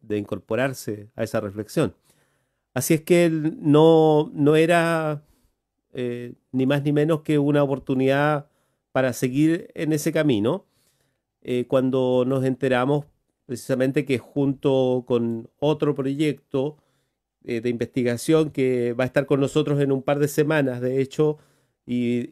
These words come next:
y les aseguro que esa conversación es tan interesante y potente como esta que vamos a tener con Paula de, hoy.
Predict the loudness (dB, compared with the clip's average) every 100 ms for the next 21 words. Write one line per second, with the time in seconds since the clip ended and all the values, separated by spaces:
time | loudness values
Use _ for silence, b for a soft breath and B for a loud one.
0 | -4 0 0 0 2 4 4 2 0 0
1 | 2 0 0 -2 0 0 0 -2 -2 0
2 | 0 0 -2 0 -2 -2 0 0 2 2
3 | 2 2 2 2 2 0 0 2 0 0
4 | 0 0 0 -2 2 4 4 4 2 -4
5 | -2 2 4 2